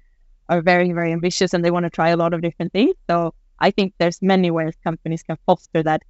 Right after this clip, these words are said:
in-house rather than have them, like, transfer out to a different company to try something new.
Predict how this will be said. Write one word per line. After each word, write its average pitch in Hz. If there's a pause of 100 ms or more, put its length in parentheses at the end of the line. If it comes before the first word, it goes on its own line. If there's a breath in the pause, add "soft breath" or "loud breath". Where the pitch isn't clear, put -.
in-house 180 (100)
rather 170
than 165
have 165
them, 160
like, 156
transfer 165
out 160
to -
a 160
different 165
company 165
to -
try 156
something 160
new. 160